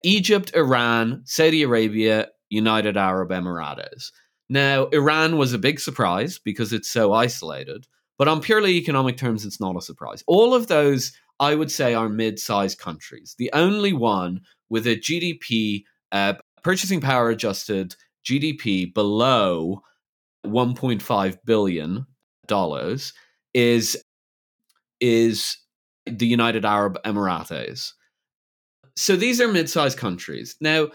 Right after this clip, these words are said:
there was another, co-, and, and, and I should add to that, they all have very obvious strategic interests. Iran is a big oil producer. Saudi Arabia is a big oil producer. United Arab, Arab Emirates is a key, is a key oil producer.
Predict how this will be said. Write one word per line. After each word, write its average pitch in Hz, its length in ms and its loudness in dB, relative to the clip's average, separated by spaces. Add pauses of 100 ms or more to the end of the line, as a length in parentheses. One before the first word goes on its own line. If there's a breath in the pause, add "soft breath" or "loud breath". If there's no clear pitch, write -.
(180 loud breath)
there 190 100 4
was 226 180 4
another, 180 440 2
co-, 165 140 -4
and, 160 200 0
and, 160 280 -2
and 156 320 -2
I 139 100 2
should 170 180 0
add 120 200 2
to 120 80 -10
that, 98 200 -2
they 131 160 0
all 147 300 6
have 135 200 0
very 117 360 0
obvious 104 400 -4
strategic 98 500 -8
interests. 98 380 -8
Iran 95 400 -4
is 98 100 -6
a 101 60 -8
big 120 180 0
oil 156 220 4
producer. 87 640 -10 (200 soft breath)
Saudi 110 340 -2
Arabia 147 340 2
is 107 100 -4
a 104 60 -6
big 92 200 -4
oil 87 140 -4
producer. 80 520 -14
United 101 340 -6
Arab, 113 240 0 (200)
Arab 110 360 0
Emirates 123 720 0
is 101 180 -8
a 95 60 -10
key, - 240 -16
is 95 160 -8
a 90 80 -8
key 92 200 -10
oil 80 140 -8
producer. 113 500 -10